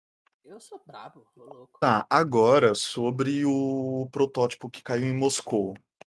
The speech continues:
Speaker 1: Hum. Ó, eu vou, vou agora ser, vou fazer o meia-culpa aqui. Não foi Moscou, foi a sessenta e nove quilômetros de Moscou.
Speaker 2: Nossa,
Speaker 1: Que é tipo
Speaker 2: Moscou.
Speaker 1: uma, uma cidade satélite ali, né? Ah,
Speaker 2: Ah,
Speaker 1: sessenta e nove quilômetros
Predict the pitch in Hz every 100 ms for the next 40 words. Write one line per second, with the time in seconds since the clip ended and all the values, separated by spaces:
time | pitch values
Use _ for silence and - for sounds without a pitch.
0 | _ 165 147 113 _ _ _ _ _ _
1 | _ _ _ _ _ 170 131 110 - 135
2 | 127 143 160 135 117 _ 131 147 143 139
3 | 143 - - 135 123 110 - _ _ _
4 | _ _ 107 110 104 _ _ 143 135 147
5 | 151 143 - 131 120 131 185 202 226 226
6 | 233 233 _ 143 123 _ 135 127 - 156
7 | - 226 277 262 208 196 165 170 147 156
8 | 147 135 135 120 - 110 113 196 _ _
9 | _ _ _ _ _ _ _ - - -
10 | - - - 160 143 135 - _ _ _
11 | _ 160 139 160 151 151 - 165 - 135
12 | 123 - 123 117 113 120 _ _ _ _
13 | _ 269 104 113 - - 233 208 - 196
14 | 208 226 233 226 202